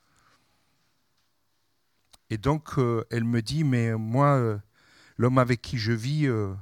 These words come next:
lui, il veut pas entendre parler de mariage. » Et alors, euh, je croise ce monsieur et je discute un peu avec lui. Et je lui dis, « Mais alors, expliquez-moi, c'est quoi votre vision de la vie ? »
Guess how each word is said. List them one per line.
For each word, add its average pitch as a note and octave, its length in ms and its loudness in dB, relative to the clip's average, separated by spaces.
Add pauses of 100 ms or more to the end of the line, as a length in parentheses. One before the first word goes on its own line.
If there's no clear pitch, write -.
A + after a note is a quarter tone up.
(120)
lui, A#2 140 2
il C3 60 2
veut A2+ 80 0
pas A#2+ 160 0
entendre A#2+ 320 -2
parler A2 260 -2
de A2 60 -2
mariage. » G#2+ 580 -6 (1200)
Et - 20 0
alors, D3+ 300 0
euh, C#3 200 0
je A#2 140 4
croise E3 340 4
ce - 140 0
monsieur C#3+ 540 2
et D3 80 4
je G#2+ 160 2
discute C#3 420 -2
un D#3 120 2
peu D3 200 2
avec B2+ 300 0
lui. D#3 160 -2
Et E3+ 60 0
je G#2+ 80 -2
lui G2+ 80 -8
dis, « B2 120 -2
Mais A#2+ 140 0
alors, A#2+ 200 0
expliquez-moi, B2+ 600 -4
c'est A#2 160 -2
quoi - 160 -2
votre A#2 360 0
vision G#2+ 360 -2
de G#2 80 -2
la G2 140 -2
vie ? » G2 240 -8